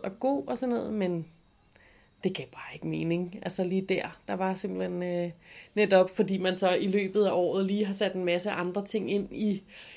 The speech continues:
i sin plan, og der kommer, så kommer lige en cyklistprøve ind fra højre, og, øh, et eller andet, vi får mulighed for at lave noget holddeling ind fra venstre og sådan noget, ikke? Så kommer det bare ikke til, så måtte jeg sende det tilbage rimelig hurtigt, <laughs> fordi det, det var der ikke nogen grund til.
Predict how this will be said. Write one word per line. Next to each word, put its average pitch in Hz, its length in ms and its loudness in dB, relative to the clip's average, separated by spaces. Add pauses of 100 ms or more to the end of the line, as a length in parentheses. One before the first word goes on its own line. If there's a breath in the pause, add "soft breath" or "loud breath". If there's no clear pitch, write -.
i 220 100 2
sin 190 220 0
plan, 208 480 2
og 170 240 2
der 180 80 0
kommer, 180 380 0
så 170 120 -4
kommer 196 220 0
lige 196 180 2
en 196 60 -2
cyklistprøve 202 720 2
ind 185 140 -2
fra - 140 -6
højre, 190 640 2
og, 175 180 0 (520 loud breath)
øh, 175 160 4
et 185 280 10
eller 208 180 8
andet, 180 580 6 (180)
vi 190 220 2
får 202 120 4
mulighed 196 400 4
for 214 80 2
at 202 60 2
lave 190 160 4
noget 196 160 2
holddeling 202 580 0
ind - 140 -2
fra 202 140 -4
venstre 202 680 0
og 190 180 0
sådan 185 140 -4
noget, - 160 0
ikke? 226 140 0
Så 247 60 -2
kommer 220 260 0
det 180 120 -2
bare 175 220 -4
ikke 170 120 -10
til, - 180 -6
så - 200 -2 (140)
måtte 170 260 -2
jeg 156 60 -8
sende - 200 -8
det - 100 -14
tilbage - 440 -6
rimelig 180 220 -2
hurtigt, 196 480 4
<laughs> - 40 -20
fordi - 240 -10
det, 277 160 8 (560 loud breath)
det 214 120 6
var 202 80 4
der 185 80 4
ikke 180 160 -2
nogen 180 160 -6
grund - 220 -6
til. 185 200 -10